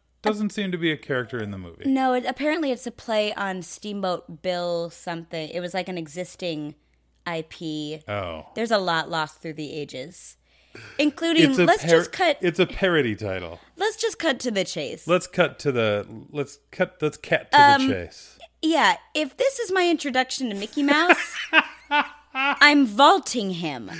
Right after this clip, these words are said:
Speaker 1: He's
Speaker 2: He's a
Speaker 1: such
Speaker 2: di-,
Speaker 1: a
Speaker 2: he,
Speaker 1: dick.
Speaker 2: he is an animal torturer.
Speaker 1: Well, he's also an animal, so.
Speaker 2: Yeah, so that's extra confusing.
Speaker 1: Mm.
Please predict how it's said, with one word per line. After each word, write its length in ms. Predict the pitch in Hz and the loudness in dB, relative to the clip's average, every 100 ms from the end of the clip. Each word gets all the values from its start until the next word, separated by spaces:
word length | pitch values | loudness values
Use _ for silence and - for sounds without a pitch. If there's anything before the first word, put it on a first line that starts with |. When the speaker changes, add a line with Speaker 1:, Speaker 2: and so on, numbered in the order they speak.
| 156 190 202 - | -4 -4 -2 0
Speaker 1:
He's 400 | 311 - 330 339 | 0 4 4 6
Speaker 2:
He's 180 | 349 339 | 6 4
a 100 | 320 | 6
Speaker 1:
such 260 | 277 311 | 4 4
Speaker 2:
di-, 60 | 302 | -2
Speaker 1:
a 20 | |
Speaker 2:
he, 180 | 233 311 | 0 2
Speaker 1:
dick. 400 | 233 277 247 - | 4 4 0 -4
Speaker 2:
he 200 | 302 294 | 0 2
is 160 | 285 247 | 2 0
an 240 | 240 220 _ - | -2 -4 _ -4
animal 460 | 226 311 415 453 453 | 0 0 0 -4 -6
torturer. 800 | - 453 440 - 453 453 453 453 466 - - | -2 0 0 -2 -2 2 2 2 0 -8 -4
Speaker 1:
Well, 180 | 254 254 | 0 0
he's 280 | - 269 294 | -2 -2 0
also 360 | 294 277 247 | 0 0 -2
an 100 | 208 | 0
animal, 480 | 160 147 110 101 95 | 0 0 -2 -4 -6
so. 540 | - 123 117 120 110 _ - | -6 -4 -2 -4 -6 _ -6
Speaker 2:
Yeah, 360 | 269 311 440 | -2 0 0
so 180 | - 240 | 0 2
that's 260 | 202 214 - | 2 0 -4
extra 400 | 196 254 - - | -2 -2 -4 -8
confusing. 720 | - 277 220 214 185 196 175 123 | -4 -4 -4 -4 -4 -2 -2 -2
Speaker 1:
Mm. 240 | 120 | -4